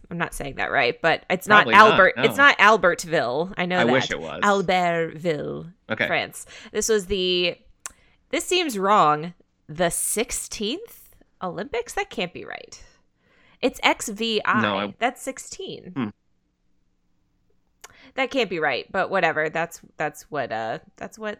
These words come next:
Speaker 1: I found. So
Speaker 2: Huh,
Speaker 1: this was
Speaker 2: okay.
Speaker 1: from February eighth to the twenty-third of nineteen ninety-two.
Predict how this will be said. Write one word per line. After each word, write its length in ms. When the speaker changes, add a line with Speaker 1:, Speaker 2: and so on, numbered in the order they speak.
Speaker 1:
I 80
found. 340
So 100
Speaker 2:
Huh, 60
Speaker 1:
this 200
was 140
Speaker 2:
okay. 80
Speaker 1:
from 220
February 560
eighth 380
to 120
the 100
twenty-third 1000
of 140
nineteen 320
ninety-two. 640